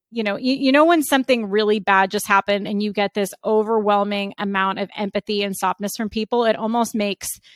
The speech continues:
the situation more terrifying because obviously they know something that you don't. You know what I mean? Now, I had been what I thought was pretty healthy most of my life. I mean, I have cold-induced asthma and that was pretty much it. So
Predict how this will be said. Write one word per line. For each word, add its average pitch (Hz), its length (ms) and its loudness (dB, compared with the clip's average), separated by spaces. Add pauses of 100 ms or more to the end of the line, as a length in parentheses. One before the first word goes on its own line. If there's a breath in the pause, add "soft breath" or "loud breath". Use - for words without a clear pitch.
(260 soft breath)
the 226 60 -2
situation 214 560 0
more 190 180 -2
terrifying 196 680 -4
because 202 400 -4
obviously 196 500 -2
they 190 180 -2
know 190 180 -2
something 190 320 -6
that 185 120 -6
you 190 140 -6
don't. 190 340 -2 (280)
You 208 140 -6
know 196 60 0
what 196 80 0
I 196 60 -2
mean? 220 280 -2 (140)
Now, 240 680 6 (760)
I 226 160 2
had 220 320 -2
been 214 480 -4 (720)
what 233 260 2
I 226 140 4
thought 285 380 4
was 226 180 2
pretty 208 320 0
healthy 254 720 -6
most 208 320 -6
of 214 80 -4
my 190 160 -2
life. 190 340 -4
I 208 60 -2
mean, 202 160 -6
I 196 100 -2
have 202 200 -4
cold-induced 202 560 -2
asthma 196 340 -2
and 196 100 -4
that 190 100 -4
was 202 120 -8
pretty 190 220 -6
much 190 240 -6
it. 285 220 0
So 202 300 -2